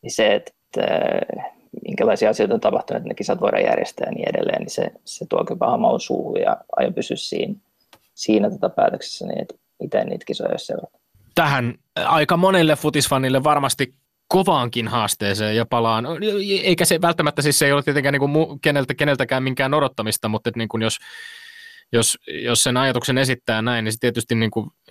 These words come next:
Speaker 2: eihän, eihän ihmisoikeuksien puolelle asettuminen ilman uhrauksia <laughs> koskaan välttämättä ole,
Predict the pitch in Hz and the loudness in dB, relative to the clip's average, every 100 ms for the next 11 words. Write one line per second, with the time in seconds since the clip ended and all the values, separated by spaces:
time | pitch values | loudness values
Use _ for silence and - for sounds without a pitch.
0 | - - 95 - 110 110 117 117 120 120 | -20 -18 -6 -2 -2 -2 -2 0 0 0
1 | 113 113 107 107 - 107 117 110 107 110 | 0 0 0 -2 0 0 2 2 2 2
2 | 113 120 113 110 110 113 113 110 120 113 | 0 -2 -2 0 0 2 2 4 2 2
3 | 107 95 - 98 - - - - 117 - | 0 0 0 -2 0 0 0 0 -2 -2
4 | 113 - 107 104 - 104 107 | -4 -2 -4 -4 0 2 0